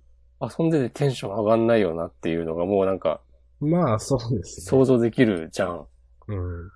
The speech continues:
Speaker 1: や、なんか、すごい話だなと思って。
Speaker 2: うーん、不思議ですよね、ある意味、本当に。
Speaker 1: うん。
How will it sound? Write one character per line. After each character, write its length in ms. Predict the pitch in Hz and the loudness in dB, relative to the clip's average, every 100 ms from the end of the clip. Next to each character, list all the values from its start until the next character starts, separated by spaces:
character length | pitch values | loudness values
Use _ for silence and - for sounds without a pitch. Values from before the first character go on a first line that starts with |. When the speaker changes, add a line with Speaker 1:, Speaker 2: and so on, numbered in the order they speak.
| _ _ _ _ _ _ | _ _ _ _ _ _
Speaker 1:
や、 80 | 120 | -6
な 100 | 98 | -4
ん 100 | 101 | -2
か、 240 | 95 90 - _ _ _ _ - | 2 2 0 _ _ _ _ -20
す 220 | - 98 | -6 0
ご 180 | 104 156 | 4 4
い 40 | |
話 280 | 120 104 - | 2 -2 0
だ 120 | 104 | 2
な 180 | 98 95 | 2 0
と 140 | - | -4
思 160 | 80 78 | -6 -8
っ 40 | |
て。 320 | _ - - _ _ _ - - _ _ _ _ - | _ -12 -12 _ _ _ -20 -20 _ _ _ _ -6
Speaker 2:
う 40 | 110 | -2
ー 40 | |
ん、 20 | |
不 580 | 110 110 113 110 107 104 | 0 0 2 0 0 -2
思 60 | 107 - 196 | -4 -2 2
議 180 | 208 | 2
で 100 | 240 | 2
す 120 | 247 226 | 2 0
よ 120 | 95 | 2
ね、 100 | 107 | 2
あ 140 | 101 | 2
る 120 | 87 | 0
意 20 | 87 | -2
味、 120 | 92 | -6
本 200 | 98 92 | -6 -8
当 120 | 87 | -6
に。 100 | 90 | 0
Speaker 1:
う 20 | |
ん。 320 | 101 92 85 | 2 2 0